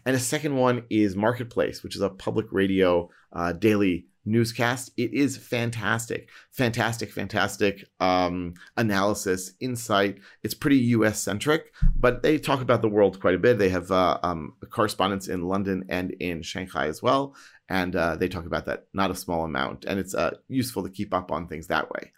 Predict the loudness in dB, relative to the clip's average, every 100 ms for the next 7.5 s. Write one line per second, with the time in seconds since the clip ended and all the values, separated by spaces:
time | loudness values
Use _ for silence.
0 | _ _ _ -8 -4 -2 -4 0 4 4
1 | 4 2 2 -4 -8 -4 -2 -4 -2 -2
2 | 0 0 2 2 0 -4 -10 -6 -6 -8
3 | -4 -4 -6 -8 2 4 4 2 0 0
4 | 0 -2 -2 -2 -2 -2 -4 -6 -12 _
5 | _ 0 0 0 0 2 2 -2 -2 -2
6 | 0 0 2 0 -2 -4 -6 -10 -6 -4
7 | -2 -2 -2 -2 -8